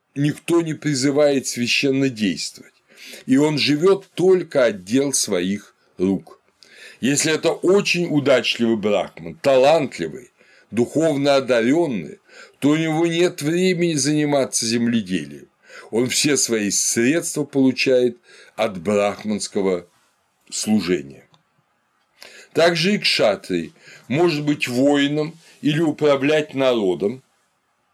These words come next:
на любом уровне. Но если по каким-то причинам он не может этим прокормиться, то он вполне может заниматься сельским хозяйством, может заниматься торговлей,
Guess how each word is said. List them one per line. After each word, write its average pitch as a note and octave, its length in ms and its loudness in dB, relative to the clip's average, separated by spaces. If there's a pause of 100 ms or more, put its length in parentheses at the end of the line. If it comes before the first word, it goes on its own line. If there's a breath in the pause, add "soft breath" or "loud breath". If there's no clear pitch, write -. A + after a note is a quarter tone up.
(240)
на C#3 100 0
любом A#2 420 -2
уровне. C#2+ 400 -8 (760 loud breath)
Но C3 140 0
если F#3 360 2
по C#3 140 -4
каким-то D#3 500 -2
причинам D3+ 600 -2
он C#3 160 2
не D#3 80 0
может C#3 440 -2
этим G#2+ 260 0
прокормиться, D3 960 -2 (420 loud breath)
то D3 120 0
он D#3 120 0
вполне D#3 400 2
может F#3 280 2
заниматься B2+ 600 0
сельским A2 480 -2
хозяйством, F#2 680 -4 (2250)
может B2+ 320 -2
заниматься G#2+ 520 -2
торговлей, A2+ 720 -4